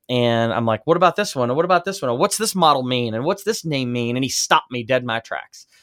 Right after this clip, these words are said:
He was like, "Okay, here's what we're gonna do. Let's not look at any of the ta-, any of the tags on the mattresses. Let's not look at, is this medium soft, firm, f-, medium hybrid?" Like, there was all these different things.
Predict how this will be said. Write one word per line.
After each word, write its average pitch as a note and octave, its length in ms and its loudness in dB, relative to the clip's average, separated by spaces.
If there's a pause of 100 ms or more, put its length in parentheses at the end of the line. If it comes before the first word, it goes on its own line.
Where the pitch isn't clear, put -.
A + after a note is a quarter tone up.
(340)
He C#3+ 60 -12
was C3+ 80 -6
like, B2+ 180 0
"Okay, D#3+ 340 2
here's F3+ 200 -2
what F#3+ 100 0
we're E3 140 0
gonna C3+ 160 0
do. G2+ 260 -6 (340)
Let's D#3+ 280 2
not F3 300 2
look D3 280 0
at B2 120 0 (100)
any D#3+ 320 -2
of E3+ 80 -6
the F3+ 60 -6
ta-, - 360 -10
any F#3 240 0
of F#3 80 0
the F3 60 -4
tags D3+ 420 -4
on D#3 120 -4
the F3 60 -6
mattresses. B2+ 800 -8 (380)
Let's - 200 -6
not D#3+ 180 0
look D3+ 260 -2
at, C3+ 280 2
is B2 140 -8
this B2+ 200 -6
medium D3 500 0
soft, C3 560 2
firm, C3 680 0 (280)
f-, - 200 -18
medium D3+ 520 2
hybrid?" C3 720 2
Like, B2 180 0
there D#3 80 -4
was D3 100 -4
all E3 160 2
these D#3+ 200 -6
different C3 340 -6
things. A#2 640 -6